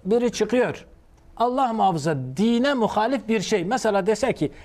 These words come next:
"Başörtüsünü yasaklıyorum." Hepimize dokunuyor mu, dokunmuyor mu? "Ezanları yasaklayacağız." desene Müslümanlar, "O olur mu?" Misal. E, buyurun. E, biri de serbest ediyor.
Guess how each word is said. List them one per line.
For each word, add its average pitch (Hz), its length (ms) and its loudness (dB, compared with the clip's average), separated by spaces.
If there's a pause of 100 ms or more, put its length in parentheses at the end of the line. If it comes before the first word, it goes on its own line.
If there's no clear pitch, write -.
(280)
"Başörtüsünü 240 800 2
yasaklıyorum." 254 720 0 (380)
Hepimize 220 540 0
dokunuyor 226 380 0
mu, 240 140 -2
dokunmuyor 143 420 -2
mu? 110 180 -12 (1000)
"Ezanları 262 520 2
yasaklayacağız." 240 680 0
desene 233 380 0 (180)
Müslümanlar, 180 540 0
"O 320 380 4
olur 320 200 2
mu?" 165 180 -4 (260)
Misal. 214 320 -2 (680)
E, 160 160 0
buyurun. 302 360 2 (360)
E, 160 160 0
biri 262 220 2
de 277 100 2
serbest 269 520 0
ediyor. 139 300 -2